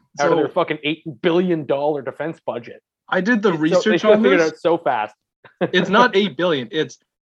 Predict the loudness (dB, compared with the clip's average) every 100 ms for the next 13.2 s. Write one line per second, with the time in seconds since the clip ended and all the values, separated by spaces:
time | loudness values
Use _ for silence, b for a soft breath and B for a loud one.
0 | _ _ -4 0 2 2 -2 -4 -8 -8
1 | -2 0 0 -2 _ -10 -10 -10 -6 -6
2 | -8 -6 -2 0 0 2 2 0 -4 -6
3 | -6 -6 -6 -6 -6 -6 -6 -8 -8 -8
4 | -6 -6 -2 -2 0 -4 -6 -16 _ _
5 | _ _ -6 -2 -2 0 -2 0 -2 -6
6 | _ -16 -6 0 0 -2 -6 -8 -8 -8
7 | -4 -2 -2 -10 -16 -16 -14 -4 -2 0
8 | 0 -2 -2 -2 -2 -2 -4 -6 -10 -8
9 | -6 -6 -4 -6 -6 -6 -6 -8 -8 -4
10 | -2 -2 b b -4 -2 0 0 2 0
11 | 0 0 -2 -8 -6 -4 -2 -2 -2 -4
12 | -4 -4 -4 -6 -10 -8 -8 -4 -6 -6
13 | -10 -10